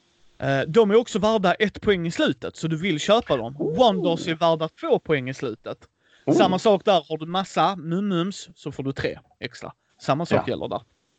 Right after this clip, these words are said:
Speaker 1: Eh, policies, de jag berättar om, som ändrar ditt sätt att göra grejer på.
Speaker 2: Mm.
Speaker 1: De första kostar ett, den andra två, den tredje tre, fyra och fem. Eh, och du väljer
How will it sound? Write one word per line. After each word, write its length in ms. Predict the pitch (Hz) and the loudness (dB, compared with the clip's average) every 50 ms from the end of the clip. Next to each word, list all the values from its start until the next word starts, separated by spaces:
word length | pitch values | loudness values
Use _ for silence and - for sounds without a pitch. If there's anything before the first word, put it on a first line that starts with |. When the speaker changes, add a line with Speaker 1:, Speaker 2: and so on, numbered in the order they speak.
| _ - - - - - 147 147 151 | _ -20 -20 -20 -4 2 6 6 6
Speaker 1:
Eh, 40 | 156 | 6
policies, 840 | - - - 277 233 190 160 156 - - 214 254 269 - - - _ _ _ _ _ _ _ _ _ | 4 2 4 4 4 4 4 2 0 0 -2 -2 -2 -2 -6 -14 _ _ _ _ _ _ _ _ _
de 200 | - 151 160 151 | -8 -6 -4 -2
jag 100 | 143 143 | -2 0
berättar 300 | 160 165 170 156 - - | 0 0 -2 -2 0 -2
om, 160 | 135 139 143 139 | -4 -4 -4 -6
som 180 | - 151 147 - | -8 -8 -6 -4
ändrar 440 | - 170 185 214 196 170 147 143 143 | -2 -2 0 0 -2 0 0 0 -2
ditt 180 | 147 147 - | -2 -6 -6
sätt 260 | - - 180 156 - 147 | -2 0 0 0 0 -4
att 100 | 135 143 | -4 0
göra 300 | 151 160 180 156 147 143 | 2 2 2 2 0 -2
grejer 300 | 147 180 202 190 165 143 | -2 -2 0 0 0 -2
på. 260 | - 147 156 202 220 - _ _ _ _ _ _ - | -2 -2 -2 -2 -4 -6 _ _ _ _ _ _ -2
Speaker 2:
Mm. 200 | 131 123 127 135 139 | -2 0 0 -2 0
Speaker 1:
De 280 | - 180 196 208 - 170 | 2 2 2 0 -2 -8
första 360 | - - 247 226 - - 226 202 | 0 4 4 4 4 2 -4 -2
kostar 380 | - 226 220 - - 190 165 - | 0 -2 -2 0 -2 -4 -4 -2
ett, 240 | 185 196 220 - _ - | -2 -2 -2 -2 _ -12
den 240 | 170 160 165 175 | -10 -8 -6 -4
andra 340 | 190 185 165 160 151 147 160 | -2 -2 -2 -2 -2 -4 -8
två, 440 | - - - 202 170 147 156 185 180 | -8 -4 0 2 2 4 2 2 0
den 260 | 160 165 156 156 151 - - - - - | -2 -4 -6 -8 -8 -12 -18 -20 -10 -4
tredje 300 | - 165 175 165 147 139 | -2 -2 0 0 -2 -2
tre, 420 | - - - 160 151 135 131 123 | -2 -2 0 2 2 2 0 -2
fyra 280 | - - 135 131 123 117 | -4 -6 -6 -6 -4 -6
och 100 | - - | -6 0
fem. 300 | - 254 196 - - - - _ _ _ _ _ _ _ _ _ _ _ _ _ _ _ _ _ 156 | 2 2 2 2 -2 -12 -18 _ _ _ _ _ _ _ _ _ _ _ _ _ _ _ _ _ 0
Eh, 100 | 156 156 | 0 0
och 200 | 151 - 175 165 | 2 2 0 0
du 180 | 156 202 170 | 0 0 2
väljer 480 | 147 185 214 185 156 151 147 139 139 | 4 4 4 4 4 4 2 2 2